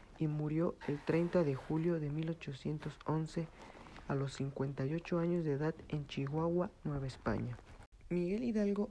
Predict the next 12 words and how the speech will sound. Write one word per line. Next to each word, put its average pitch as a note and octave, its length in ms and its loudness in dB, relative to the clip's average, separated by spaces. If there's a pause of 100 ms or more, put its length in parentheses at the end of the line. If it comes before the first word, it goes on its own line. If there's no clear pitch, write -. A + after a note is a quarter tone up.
es G3+ 160 0
un A3 100 0
héroe G#3+ 300 2
que F3 100 -2
destacó D#3 680 -6 (400)
como D#3+ 240 -2
el D3+ 100 -4
iniciador D3+ 720 -2
de F3+ 220 -4
la D3+ 100 -4
primera D3+ 400 -6
etapa E3+ 400 -8